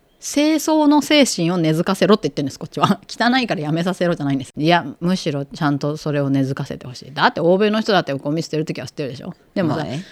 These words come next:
Speaker 1: 日本ってやっぱ綺麗じゃん。街中にゴミがなんか捨て-、あんまり捨ててなくて。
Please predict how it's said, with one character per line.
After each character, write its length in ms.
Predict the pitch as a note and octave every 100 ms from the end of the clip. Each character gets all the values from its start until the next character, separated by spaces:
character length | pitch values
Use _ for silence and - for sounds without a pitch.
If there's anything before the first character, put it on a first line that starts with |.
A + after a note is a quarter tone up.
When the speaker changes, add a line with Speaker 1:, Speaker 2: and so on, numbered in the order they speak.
| - _ -
Speaker 1:
日 140 | G3+
本 100 | E4+
っ 40 |
て 80 | C#4+
や 20 |
っ 20 | E3
ぱ 80 |
綺 160 | D#3+ D4
麗 140 | A#3+
じ 80 | D#3
ゃ 20 |
ん。 80 | C3 E3+
街 280 | D#3+ F#3+
中 200 | G3 G3
に 80 | G3
ゴ 120 | E3+
ミ 80 | F3
が 240 | F#3 C#3+ - - -
な 140 | E3+
ん 20 | D#3+
か 80 |
捨 60 | C#3
て-、 80 | -
あ 80 | E3
ん 60 |
ま 100 | E3
り 60 | F3
捨 60 | -
て 80 | F3
て 80 |
な 100 | E3+
く 100 | E3+
て。 220 | - B2